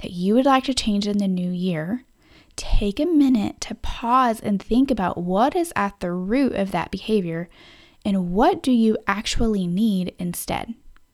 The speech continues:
Whatever your goal may be for the new year or even tomorrow or next week, using this method of pausing can really help you learn to listen to your body and be intentional with your decisions. It can also help to open your eyes to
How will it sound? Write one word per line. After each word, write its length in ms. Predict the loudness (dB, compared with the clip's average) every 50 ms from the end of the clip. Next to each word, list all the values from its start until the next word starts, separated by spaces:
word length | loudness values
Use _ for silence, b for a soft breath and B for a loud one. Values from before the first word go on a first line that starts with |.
| _ _ _ _ _ _ _ _ _ _ _ -2
Whatever 340 | 2 4 6 6 6 4 4
your 180 | 4 2 2
goal 260 | 2 2 0 0 2 2
may 180 | 0 0 0
be 160 | 0 -2 -2
for 180 | -2 -4 -6 -6
the 100 | -4 -2
new 160 | -2 -2 -2
year 300 | -2 -2 -4 -4 -6 -4 -4
or 140 | -2 -2
even 380 | -2 -2 0 2 2 2 2 0 B B B B B _
tomorrow 580 | 0 2 4 4 4 2 -2 -2 -4 -4 -4 -2
or 140 | 0 2 2
next 400 | 2 2 0 -4 -6 -10 -8 -6
week, 280 | -6 -6 -6 -8 -14 b b b b b b b
using 500 | 4 6 6 6 6 6 4 4 4 4
this 280 | 4 2 0 0 2
method 340 | 2 2 2 0 -2 -2 0
of 160 | 0 -2 -2 -4
pausing 680 | -6 -4 -2 -2 -2 -4 -6 -6 -4 -4 -4 -4 -6 -10 _
can 260 | -2 0 0 0 2
really 300 | 2 4 4 4 4 2
help 380 | 2 0 -2 0 0 0 -2 -2
you 180 | -4 -4 -4
learn 460 | -4 -2 -2 -2 0 0 2 2 2 0
to 180 | 0 -2 -2
listen 380 | 0 0 0 0 0 0 -2 0
to 160 | 0 -2 0
your 140 | 0 0 0
body 380 | -2 -4 -4 -4 -4 -4 -4 -2
and 160 | -2 0 0
be 180 | 0 -2 -4 -4
intentional 880 | -4 -4 -4 -4 -6 -4 -2 -2 -2 -2 -2 -4 -4 -4 -6 -6 -6
with 180 | -8 -8 -6 -6
your 140 | -6 -6 -6
decisions. 640 | -6 -8 -8 -8 -6 -6 -8 -8 -8 -10 -12 -12 b b b b b b b b b b b b b
It 80 | 0 0
can 180 | 2 0 0
also 440 | 0 2 2 2 2 4 2 2 0
help 340 | 0 0 -2 -4 -4 -6 -6
to 200 | -10 -8 -4 -2
open 280 | 0 4 6 6 6 6
your 160 | 6 2 0 -2
eyes 360 | -2 0 0 0 0 -2 -6
to 100 | -8